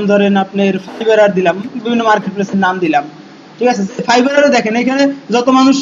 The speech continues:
ইন্টারেস্টেড আছে, এখানে ইন্টারেস্ট আছে, এমপ্লয়ার্স আছে। আচ্ছা, এখানের মানে হচ্ছে যে আমরা কি করি, অনেক সময় আমাদের যে Facebook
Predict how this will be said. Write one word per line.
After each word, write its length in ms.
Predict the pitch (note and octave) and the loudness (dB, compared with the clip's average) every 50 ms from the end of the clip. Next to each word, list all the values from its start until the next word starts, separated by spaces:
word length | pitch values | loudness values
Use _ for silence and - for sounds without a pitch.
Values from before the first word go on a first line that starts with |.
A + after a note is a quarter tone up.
| - - - - - | -4 -10 -12 -6 -2
ইন্টারেস্টেড 500 | B3 A3+ G#3 A#3+ - - A#3+ - - G3+ | -2 -2 -2 -2 -6 -8 -8 -6 -4 -2
আছে, 140 | F#3+ F3 - F#3 | -2 -2 -2 -2
এখানে 180 | F#3 F#3 F3+ F#3 F#3+ | -4 -2 -4 -4 -4
ইন্টারেস্ট 460 | A3+ A3+ G#3+ - - C#4 C#4+ C#4 - - - - - - - | -4 -4 -4 -4 -2 -2 -2 -2 -2 -6 -14 -16 -16 -12 -4
আছে, 140 | - C#4 C#4 C4+ B3 | 2 2 2 4 2
এমপ্লয়ার্স 460 | A#3 A#3 A#3+ B3+ B3 B3+ B3+ B3+ B3+ | 0 0 2 2 2 2 2 0 0
আছে। 200 | C4 B3 B3 C4 D4+ - - - - - - - - - - - - - - - - - - - - D#4 D4 A3 | -2 0 2 4 2 2 0 -6 -20 -20 -20 -20 -20 -20 -20 -20 -20 -20 -20 -20 -18 -14 -12 -8 -4 -2 -2 -2
আচ্ছা, 140 | G3 - - - | -2 -4 -4 -4
এখানের 280 | A#3 B3 C#4 D4+ D4+ C#4 | 0 0 2 2 4 4
মানে 200 | C4 B3+ C4+ D4 C#4+ | 4 4 4 4 2
হচ্ছে 240 | D4 C#4+ - - C#4 - - - - - - - - - - - - - - - - C#4 A3 | 0 -2 -6 -4 -4 -4 -4 -4 -14 -20 -20 -20 -20 -20 -20 -20 -20 -20 -20 -18 -16 -8 -2
যে 100 | A#3 A#3+ B3 B3 A#3+ - - - - - - - - | 0 2 2 2 0 -4 -10 -18 -20 -20 -16 -10 -6
আমরা 160 | A3+ B3 C4 | -4 -4 -4
কি 100 | - - | -4 -2
করি, 260 | C#4 D4+ D#4+ D4 B3 A#3+ | 0 2 4 4 4 2
অনেক 200 | A3+ A3+ A#3+ - - | 2 0 0 -2 0
সময় 180 | C4+ C4 C4+ C4 A3+ | 0 2 2 2 2
আমাদের 240 | A#3 A#3 A#3 B3+ B3 B3 G#3 | 2 0 0 0 0 0 0
যে 80 | F#3+ G#3 G3 - | -2 -4 -4 -2
Facebook 320 | - A#3 A3+ A3+ C4 C#4 | -2 0 0 2 0 0